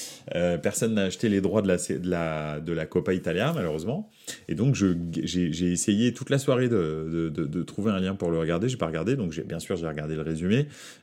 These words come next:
Euh, pff, je, je, je l'ai même pas mis dans le, dans l'énoncé parce que là, euh, pff, bah, ce qui s'est passé déjà pendant le match, euh, m'a profondément, euh, courroucé, hein. Euh, encore une fois, c'est,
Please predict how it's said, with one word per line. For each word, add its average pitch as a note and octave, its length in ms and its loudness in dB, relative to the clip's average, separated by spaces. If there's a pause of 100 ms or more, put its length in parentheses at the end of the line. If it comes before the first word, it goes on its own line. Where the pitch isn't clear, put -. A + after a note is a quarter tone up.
Euh, D2+ 380 0
pff, - 360 -8
je, E2 180 -2
je, F2+ 220 -2
je E2+ 120 -2
l'ai G#2+ 80 6
même C3 160 4
pas B2 140 4
mis C3+ 120 0
dans A2 160 2
le, E2 340 0
dans D#2 160 -2
l'énoncé G2+ 520 4
parce G2+ 200 2
que E2 440 4 (1160)
là, A#2+ 300 10
euh, F#2 320 8
pff, - 340 -4
bah, G2 140 6
ce - 140 0
qui G#2+ 80 -4
s'est A#2+ 120 4
passé G#2+ 260 4
déjà G2 200 6
pendant F2 220 0
le F2+ 60 0
match, G#2 320 2
euh, D#2+ 380 0
m'a D#2 300 -2
profondément, F2 800 0
euh, D2+ 140 0
courroucé, F#2 640 0
hein. G2+ 200 -2
Euh, E2 180 -2
encore D#2 280 -2
une D#2 80 -4
fois, G2 220 0
c'est, D#2+ 340 -2